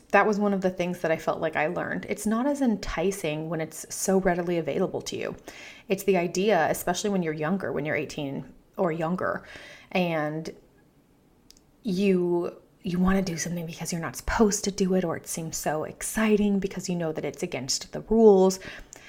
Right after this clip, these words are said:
And for people like me who have to learn everything on their own, and you have a little bit of, I guess, pushback to authority, you're not supposed to do something, so of course you wanna do it even more.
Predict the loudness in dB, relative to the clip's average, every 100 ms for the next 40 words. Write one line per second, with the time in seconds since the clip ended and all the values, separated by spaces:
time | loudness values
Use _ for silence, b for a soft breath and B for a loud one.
0 | B 0 0 -2 -2 -2 0 0 2 4
1 | 4 0 -2 0 0 0 -2 -4 -2 0
2 | 0 0 0 0 2 2 2 0 -4 -16
3 | _ _ _ -20 0 4 4 2 -2 0
4 | 0 -2 -12 B B B B B 0 4
5 | 6 4 2 2 2 0 -2 -10 -18 _
6 | _ _ _ _ _ _ _ -20 _ _
7 | -20 -8 -2 0 -2 0 0 2 2 2
8 | 0 -4 0 -2 -2 -2 0 0 0 -4
9 | B B B B _ _ _ -2 0 2
10 | 0 0 2 4 4 4 2 0 0 -2
11 | -4 0 2 2 -2 -2 0 -2 -2 0
12 | 4 4 4 2